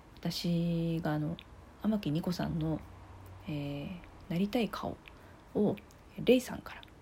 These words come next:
冬木レイさんから、えー、いただいて、で、それをそのまま、あの、ズーミーにね、あの、つなげさせていただいたんですけど、で、そこでズーミーが、えー、収録したトークが、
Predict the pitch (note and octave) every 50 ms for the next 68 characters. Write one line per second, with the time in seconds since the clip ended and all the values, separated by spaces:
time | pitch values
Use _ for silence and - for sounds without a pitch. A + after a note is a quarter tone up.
0 | - - - G#3+ G3+ G3 - D#3+ F3+ F3 E3+ - D#3+ D3+ E3 E3+ - F3 E3+ F3+
1 | E3 E3+ - - - - - - F3+ E3+ E3+ E3+ E3+ F3 F3+ F3 F3 F3 F3 F3
2 | E3+ - - - - - - - - - - - - - - - - - - G3+
3 | - D3+ - C3+ C3 - - - - - - - - - - - G#3+ G#3 - G#3+
4 | G#3+ G#3 G#3 - F#3+ F#3+ G3 F#3 F#3+ F#3 F3+ F#3 F#3+ F3+ - - - - - -
5 | - - - - D3+ D3+ D#3 E3 D3+ - E3+ E3 D3+ - - - - G3 - D#3+
6 | E3 F3+ F#3+ - - - - - - - - - - - - - - - - F3
7 | E3 E3+ E3 E3 - - - - D#3+ D#3 D3+ D#3+ D#3 - D#3+ D3 - - C#3+ C3+
8 | - D3+ D3+ D#3 D3+ - E3 E3 E3+ - - - - - - - - - - -
9 | - - - - - - - - G#3+ - A3+ G#3 A3+ A3+ A#3 A3 A3 A3 - -
10 | - - - - - - A3 A3 G3+ F3 D#3+ D3+ D3+ D#3+ D#3+ - - - - -
11 | - - - - - C#3+ C#3 C3+ D#3 E3+ F3 F3 - - - - - - - -
12 | - - - - - E3+ E3+ E3 D#3+ - E3+ E3 - - E3+ - - F#3+ F3 E3+
13 | - - - - E3 D#3